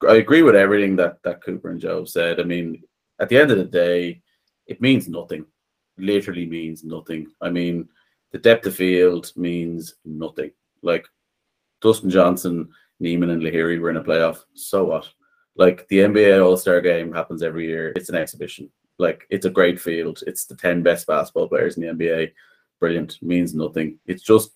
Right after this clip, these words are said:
it's all money. It's, it's destroying, it's destroying golf. It's creating such a rift in the game. Instead of, like, in-, instead of Paul Dunne, who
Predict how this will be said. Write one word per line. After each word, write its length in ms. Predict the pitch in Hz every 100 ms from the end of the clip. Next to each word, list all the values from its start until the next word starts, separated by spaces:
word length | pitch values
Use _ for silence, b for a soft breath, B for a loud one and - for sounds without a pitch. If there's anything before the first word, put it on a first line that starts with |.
| _ _ _ _ -
it's 160 | 101 123
all 200 | 139 127
money. 520 | 98 98 95 92 -
It's, 600 | 95 92 - - - - _ _ _ _
it's 240 | 101 95 -
destroying, 1000 | 98 - - - 107 117 123 104 95 - _ _ _ _
it's 220 | 110 107 -
destroying 440 | - 151 165 127
golf. 260 | 101 95 85
It's 100 | -
creating 260 | 123 117
such 140 | 113 98
a 60 |
rift 500 | 90 90 95 95 -
in 140 | 92 90
the 80 |
game. 460 | 85 85 82 82 82 _ _ _ _ -
Instead 380 | 113 101 127 135
of, 280 | 127 92 - _ _ _ _ -
like, 220 | 110 -
in-, 140 | 110 101 -
instead 520 | 110 107 104 - 139 151
of 340 | 131 - - _ b b _ -
Paul 340 | 113 120 113
Dunne, 600 | 104 101 101 101 98 95
who 540 | 98 101 98 95 92